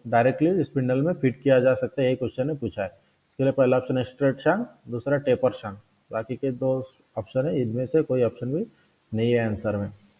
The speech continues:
तो जो क्वेश्चन में पूछा गया है कि इनमें से कौन सा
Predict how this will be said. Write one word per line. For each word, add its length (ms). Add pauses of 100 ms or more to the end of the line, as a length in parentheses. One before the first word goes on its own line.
(360)
तो 60
जो 120
क्वेश्चन 240
में 160
पूछा 220
गया 80
है 80
कि 220
इनमें 200
से 160
कौन 320
सा 160